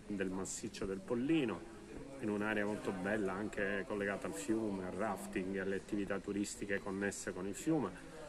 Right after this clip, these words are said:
Quindi sicuramente è un ulteriore valore aggiunto all'interno di un territorio che ha una sua vocazione turistica sempre più evidente, il numero delle visite annuali,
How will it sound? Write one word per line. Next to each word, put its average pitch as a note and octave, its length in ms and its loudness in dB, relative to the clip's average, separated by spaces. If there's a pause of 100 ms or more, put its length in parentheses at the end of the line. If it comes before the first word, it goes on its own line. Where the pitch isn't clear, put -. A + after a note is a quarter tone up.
(140)
Quindi A#2 160 2
sicuramente A2+ 800 4
è A2+ 60 4
un A#2 220 6
ulteriore A#2 540 6
valore G2 340 2
aggiunto G2 580 0
all'interno G#2 440 2
di G2+ 60 2
un F#2 120 0
territorio G2+ 580 2 (480)
che B2+ 100 4
ha B2+ 60 8
una A#2 160 4
sua B2+ 160 4
vocazione A2 560 2
turistica A2+ 480 2
sempre G#2 340 0
più G2+ 180 -2
evidente, G#2 480 4
il F#2+ 40 -2
numero G2+ 520 2
delle G2+ 220 4
visite G#2+ 360 2
annuali, G2+ 520 4